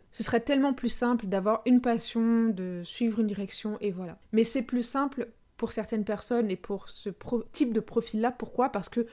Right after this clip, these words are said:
le modèle de société représente ce type de profil, ok ? Voilà pourquoi c'est plus simple. Et que notre profil à nous, il est dévalorisé. Maintenant que tu as compris ça,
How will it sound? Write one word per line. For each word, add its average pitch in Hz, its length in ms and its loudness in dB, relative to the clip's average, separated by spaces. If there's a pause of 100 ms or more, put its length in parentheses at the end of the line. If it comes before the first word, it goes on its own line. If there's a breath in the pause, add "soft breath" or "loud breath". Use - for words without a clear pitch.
(300 loud breath)
le 220 120 6
modèle 269 360 4
de 254 60 2
société 254 560 2 (120)
représente 285 800 4
ce - 240 -4
type 233 420 -2
de 226 80 4
profil, 233 520 0 (140)
ok ? 185 180 -6 (260)
Voilà 277 220 6
pourquoi 233 280 2
c'est 208 140 0
plus - 160 -8
simple. - 400 -10 (120)
Et 220 140 6
que 220 340 6 (100)
notre 269 220 6
profil 233 340 2
à 202 80 6
nous, 311 340 6
il 220 180 4
est 226 60 4
dévalorisé. 226 840 2 (100)
Maintenant 302 400 6
que - 60 -4
tu - 100 0
as 240 60 4
compris 233 300 0
ça, 220 360 0